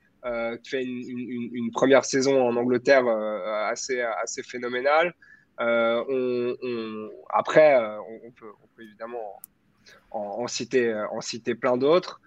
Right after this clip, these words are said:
mais, euh, mais je trouve qu'il y a pas mal de, de bons défenseurs et, euh, et je pense que voilà, Di-, Diaz fait plus ou moins, euh,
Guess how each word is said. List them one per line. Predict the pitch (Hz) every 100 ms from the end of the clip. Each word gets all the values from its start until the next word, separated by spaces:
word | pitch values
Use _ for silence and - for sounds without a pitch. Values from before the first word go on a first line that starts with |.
| _ _ -
mais, | 120 120
euh, | 117 117
mais | 117 123
je |
trouve | - 160
qu'il | 151
y |
a | 135
pas | 147
mal | 143 147
de, | 135 123 120
de | 127
bons | 127 143
défenseurs | 143 147 131 160 180 180
et, | 139
euh, | 127 117 113 113
et | 120 117 117 113 113
je | -
pense | 120
que | 127
voilà, | 117 123 113
Di-, | - -
Diaz | - 127 127
fait | 117
plus | - 127 123
ou |
moins, | 120 127 120
euh, | 110 113